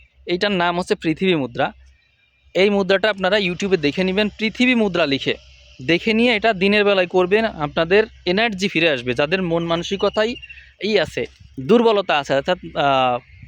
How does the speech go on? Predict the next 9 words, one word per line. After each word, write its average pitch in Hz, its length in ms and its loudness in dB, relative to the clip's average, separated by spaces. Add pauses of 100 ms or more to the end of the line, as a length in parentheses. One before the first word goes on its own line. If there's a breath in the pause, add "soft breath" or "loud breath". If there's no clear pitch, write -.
(340)
মানসিকভাবে 175 520 -2
খুব 180 200 -6
কষ্ট 165 280 -2
পাচ্ছেন, 151 400 -4 (640)
তারা 165 240 0
এটা 143 140 -4
করবেন, 135 360 -2
দেখবেন 139 300 -4
হেল্প 135 220 -8